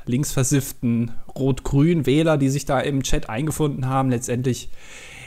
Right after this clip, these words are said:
ist Mesut einer der größten Musiker, den Deutschland aktuell zu bieten hat. Und ich finde, Lieder wie Der Weg und so waren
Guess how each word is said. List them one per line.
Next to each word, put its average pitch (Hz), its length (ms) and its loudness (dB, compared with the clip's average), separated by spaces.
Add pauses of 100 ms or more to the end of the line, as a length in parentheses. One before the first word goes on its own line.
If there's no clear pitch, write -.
(160)
ist - 160 0
Mesut 131 340 2
einer 139 220 0
der 131 80 2
größten 139 340 0
Musiker, 135 360 0
den 117 120 0
Deutschland 117 300 0
aktuell 120 340 -4
zu - 100 -4
bieten 143 320 -2
hat. 135 220 -2
Und 113 120 -2
ich 113 120 -4
finde, 123 680 0 (100)
Lieder 127 480 2
wie 123 120 2
Der 117 260 0
Weg 127 320 2
und 117 140 -4
so 117 280 -2
waren 110 400 0